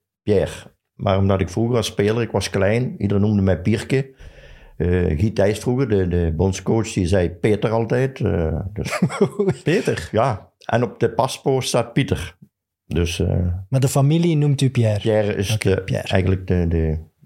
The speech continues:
Speaker 1: de meest gebruikte naam.
Speaker 3: Eh, mist je het niet, zo'n actievere functie?
Speaker 1: De
Speaker 3: Nu bij wedstrijden en als teammanager, als assistent, mist
Speaker 1: Nee,
Speaker 3: je de
Speaker 1: ik,
Speaker 3: actie
Speaker 1: eh,
Speaker 3: niet?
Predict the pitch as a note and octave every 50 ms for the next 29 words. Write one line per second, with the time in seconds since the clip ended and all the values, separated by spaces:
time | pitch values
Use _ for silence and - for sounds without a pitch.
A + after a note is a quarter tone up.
0 | _ _ _ - F#2 G2+ G#2 A#2 A#2+ A#2+ - - G2 F2 G2 F2+ - E2+ D#2 D2
1 | C#2 C#2+ - _ _ _ _ _ _ _ - - _ _ - - G#2+ G2+ G#2 C3
2 | C#3 - - C#4+ C#4+ - - B2 G2 - - - _ _ _ _ _ _ A#2 G#2+
3 | G#2+ - - - - A#2 G#2+ G2 G2+ F#2 F#2 - - G2 F#2+ F#2+ - - F2 F2+
4 | - - _ _ _ _ _ _ _ _ _ _ _ _ _ _ _ _ _ _
5 | _ _ _ _ _ _ _ _ - F#2 G2 F#2+ F#2+ F#2 F#2+ - - _ _ _
6 | _ _ _ _ _ _ _ _ _ - G#2+ A2 A2+ G2+ G#2+ G2+ F#2 G2 G2 -
7 | - - - G#2 G2+ G2 G2 G2 F#2+ F#2 F#2 F#2 - - - G#2 G2+ G2+ G2+ G2
8 | G2 F#2 G2+ F#2 F#2+ F#2+ F#2 F2+ - - - - G2+ G#2 A2+ A2+ C3+ C3+ D3+ D#3+
9 | E3+ D#3 A#2+ G#2+ A2+ - - - C3 B2 A#2+ B2+ F#2+ F#2 -